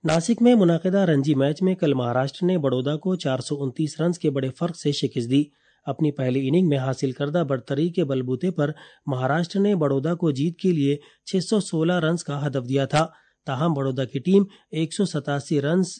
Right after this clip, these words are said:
ही बना सकी। पहली इनिंग में निस्फ सेंचुरी और दूसरी इनिंग्स में सेंचुरी बनाने वाले सौरभ नवले को मैच का बेहतरीन खिलाड़ी करार दिया गया।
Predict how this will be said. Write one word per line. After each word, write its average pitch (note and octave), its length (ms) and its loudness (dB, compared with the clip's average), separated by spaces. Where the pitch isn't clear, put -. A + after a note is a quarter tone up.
ही G#3 180 -2
बना C3+ 220 0
सकी। D#3 320 -4
पहली C3 260 -2
इनिंग E3 280 2
में C#3 140 2
निस्फ F#3+ 240 0
सेंचुरी F3 420 0
और C#3+ 180 0
दूसरी D3+ 320 -2
इनिंग्स E3 300 2
में D3+ 140 4
सेंचुरी F3 460 0
बनाने D3+ 340 2
वाले D3+ 300 0
सौरभ C3+ 360 -2
नवले C#3 300 0
को D3+ 200 2
मैच D3+ 300 0
का D#3+ 180 -2
बेहतरीन D3+ 460 -2
खिलाड़ी C#3 400 -4
करार B2 300 -6
दिया A#2+ 200 -4
गया। C3 240 0